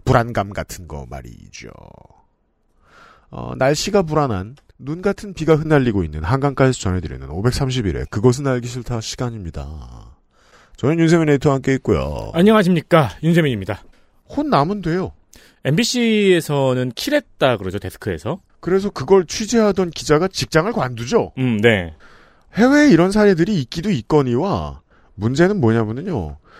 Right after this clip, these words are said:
Speaker 1: 그 보도윤리 문제를 제재할 수 있으면 제재하면 돼요.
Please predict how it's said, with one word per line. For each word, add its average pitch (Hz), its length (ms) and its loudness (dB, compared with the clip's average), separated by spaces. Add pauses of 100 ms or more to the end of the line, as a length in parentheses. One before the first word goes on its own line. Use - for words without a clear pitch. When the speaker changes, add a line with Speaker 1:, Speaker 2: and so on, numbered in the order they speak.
(280)
Speaker 1:
그 208 160 0
보도윤리 156 640 4
문제를 120 500 0
제재할 165 440 2
수 - 160 -4
있으면 123 460 -4
제재하면 285 760 -2
돼요. 165 360 -2